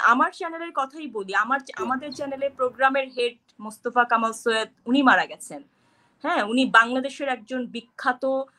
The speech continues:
আহ, মানে programmer দিকে যদি বলি, উনি একজন বিখ্যাত মানুষ ছিলেন। আমাদের নিউজের, আহ, একজন editor, যুগ্ম, আহ, প্রধান সম্পাদক যিনি, উনি, আহ, just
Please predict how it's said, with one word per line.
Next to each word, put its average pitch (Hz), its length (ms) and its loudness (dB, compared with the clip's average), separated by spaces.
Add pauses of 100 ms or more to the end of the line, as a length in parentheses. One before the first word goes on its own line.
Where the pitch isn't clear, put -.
(260)
আহ, 185 260 -2 (300)
মানে 208 140 -6
programmer 269 560 2
দিকে 285 220 -6
যদি 262 220 -4
বলি, 220 280 -4
উনি 233 140 -4
একজন 226 280 -6
বিখ্যাত 214 400 -8
মানুষ - 360 -10
ছিলেন। - 280 -10 (400)
আমাদের 254 640 4
নিউজের, 254 880 -2
আহ, 190 220 -4 (540)
একজন 226 440 -2
editor, 220 440 0
যুগ্ম, 214 560 -4 (340)
আহ, 180 180 2 (100)
প্রধান 208 320 -4
সম্পাদক 202 440 -2
যিনি, 185 400 -10
উনি, 262 380 2
আহ, 208 180 6
just 220 400 -6